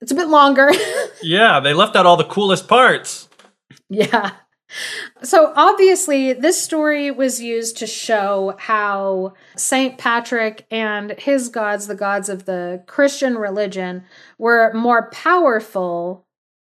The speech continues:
Speaker 1: than the Druid gods. Whether this happened or not, like, that's what this story being told and
Speaker 2: Right.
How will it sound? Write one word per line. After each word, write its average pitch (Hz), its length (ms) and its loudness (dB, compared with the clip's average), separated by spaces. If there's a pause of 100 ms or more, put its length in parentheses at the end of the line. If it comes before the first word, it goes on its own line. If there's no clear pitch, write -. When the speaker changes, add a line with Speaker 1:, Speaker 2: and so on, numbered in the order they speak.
Speaker 1:
than 208 840 -4 (140)
the 190 560 -2
Druid 185 640 -4 (580)
gods. 160 600 -10 (180)
Whether 320 580 2
this 269 540 -2 (180)
happened 247 640 -2
or 202 260 -4
not, 190 480 -4
like, 220 200 0
that's 240 260 0
what 240 160 -2
this 202 220 -8
story 247 480 0
being 202 340 -6
told 214 580 -2
and 185 280 -8
Speaker 2:
Right. 117 400 -2